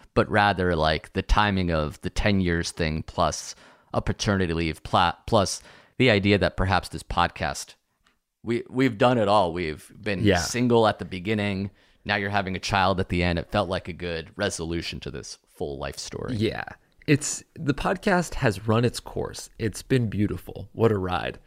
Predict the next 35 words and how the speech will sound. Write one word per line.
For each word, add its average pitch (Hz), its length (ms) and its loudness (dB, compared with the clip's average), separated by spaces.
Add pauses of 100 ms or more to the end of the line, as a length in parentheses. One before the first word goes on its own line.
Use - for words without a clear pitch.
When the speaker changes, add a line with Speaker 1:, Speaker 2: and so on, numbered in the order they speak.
(200)
Speaker 1:
Yeah. 95 280 -4
Speaker 2:
But 117 120 4
also, 123 300 4
I 101 120 4
feel 143 180 4
like - 360 -4 (140)
podcasts - 680 -4 (120)
are 113 160 0
just 101 240 -2
always 104 320 0
such - 240 -2
a 92 40 -6
grind. 95 500 -8
It's - 200 -16
just - 360 -4
ev-, 101 180 -8 (180)
every 104 300 2
single 95 400 -2
week. 95 480 -10 (440)
So 95 520 4
it'll 107 120 -2
be 101 100 2
kind 113 260 2
of 90 200 -2 (120)
refreshing, 95 520 0
even 92 240 0
though, 90 260 2
as 92 220 0
we 90 100 -4
said, 90 240 -2
we're 90 140 -6
still - 260 0
making 90 300 -4
weekly 90 280 -6
content. 95 460 -4